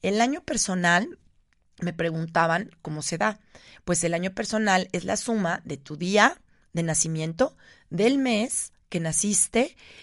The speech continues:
y el año que estamos circulando, las cifras del año que estamos circulando, que es el dos mil diecisiete. Pero, por ejemplo, si una persona nace en el mes de mayo, entonces ese año personal que tiene que transitar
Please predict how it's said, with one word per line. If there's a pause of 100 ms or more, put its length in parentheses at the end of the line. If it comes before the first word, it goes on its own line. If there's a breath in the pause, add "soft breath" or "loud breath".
(120)
y
el
año
que
estamos
circulando,
las
cifras
del
año
que
estamos
circulando,
que
es
el
dos
mil
diecisiete. (880 loud breath)
Pero,
por
ejemplo,
si
una
persona
nace
en
el
mes
de
mayo, (420 loud breath)
entonces
ese
año
personal (140)
que
tiene
que
transitar